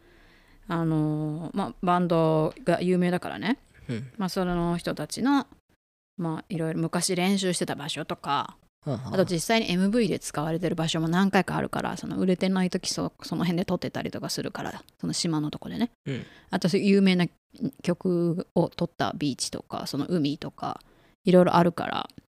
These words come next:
Speaker 1: ちょっと見てみたいなって、そっちの興味の方が大きくて。まあ、あとは海の幸が、九州はどこも大体美味しいから。
Speaker 2: まあ、大体ね、
Speaker 1: ね。
Speaker 2: 海に面してるからね。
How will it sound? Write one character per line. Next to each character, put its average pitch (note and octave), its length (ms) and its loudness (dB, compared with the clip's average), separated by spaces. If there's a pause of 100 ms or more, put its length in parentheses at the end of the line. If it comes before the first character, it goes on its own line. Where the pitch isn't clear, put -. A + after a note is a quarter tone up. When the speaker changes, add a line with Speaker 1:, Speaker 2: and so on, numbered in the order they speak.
(260)
Speaker 1:
ち - 80 -4
ょ F#3 40 0
っ - 20 -2
と - 100 -4
見 F#3+ 200 4
て E3+ 120 4
み D#3 80 -2
た C3 140 -4
い B2+ 60 -6
な B2+ 120 -8
っ - 20 -14
て、 - 240 -16
そ - 180 -4
っ - 20 -6
ち - 140 0
の F#3+ 140 4
興 G3 180 2
味 D3+ 100 0
の E3+ 80 0
方 C#3 140 -2
が - 140 -6
大 - 100 -2
き - 140 -12
く - 80 -18
て。 - 180 -6 (520)
ま G#3+ 120 2
あ、 A#3 40 6
あ C4 60 6
と G#3+ 80 2
は F3 60 8
海 F#3+ 140 10
の D#3 80 2
幸 - 400 -4 (140)
が、 - 180 -4 (420)
九 E3+ 180 2
州 - 200 -4
は - 160 -10 (420)
ど G3 100 -2
こ - 120 -2
も D#3+ 120 2
大 E3 180 4
体 F3 100 2
美 E3+ 80 4
味 D#3+ 60 2
し - 120 -2
い D#3 40 0
か - 120 -8
ら。 D3 120 -2
Speaker 2:
ま - 40 -6
あ、 - 40 -6
大 C3+ 140 -2
体 G3 260 -2
ね、 G#3+ 240 -4
Speaker 1:
ね。 D#3 220 0
Speaker 2:
海 D3 140 -2
に G#2+ 60 -4
面 B2 180 -4
し - 40 -10
て - 100 -6
る - 60 -10
か - 100 -18
ら G1+ 60 -14
ね。 G1+ 80 -16